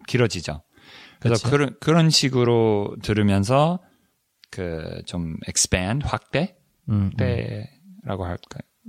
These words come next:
Speaker 2: 그치.
Speaker 1: 하지 않을까? 그럼 좀 확대가 되는 거죠.
Speaker 2: 음. 그러니까, 아, 지금 그 제레미가 예문으로 말씀드렸던 거,
Speaker 1: 네.
Speaker 2: someone who knows my friend. 근데
Speaker 1: 네.
Speaker 2: 이게 처음에는 안 들려요.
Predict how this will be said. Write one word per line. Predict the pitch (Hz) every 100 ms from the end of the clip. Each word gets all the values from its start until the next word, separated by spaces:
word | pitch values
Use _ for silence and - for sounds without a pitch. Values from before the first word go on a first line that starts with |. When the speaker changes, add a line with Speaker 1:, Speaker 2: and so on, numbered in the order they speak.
| -
Speaker 2:
그치. | - - 101 92 _
Speaker 1:
하지 | - 101 90
않을까? | 87 - 147 _ - - - -
그럼 | - 95 - -
좀 | 107 92 92
확대가 | - - 151 - 131 104
되는 | 87 82
거죠. | 76 - 82 - _ _ _ 123
Speaker 2:
음. | 104 90 - _ -
그러니까, | 151 131
아, | 139
지금 | - 143 147 117 110
그 | - 117 95
제레미가 | 95 131 135 127 113 -
예문으로 | 123 135 143 131 120
말씀드렸던 | 95 - 101 95 - 90
거, | 104 190 _ - - _
Speaker 1:
네. | -
Speaker 2:
someone | 139 143 131 123 170 220 _ _ _ -
who | 147
knows | 117 101 113 175 - - _ -
my | 101
friend. | 98 - 101 82 - _ _ _ _ -
근데 | 98
Speaker 1:
네. | 120
Speaker 2:
이게 | 127
처음에는 | 123 - 190 180 156
안 | 104
들려요. | 117 92 85 87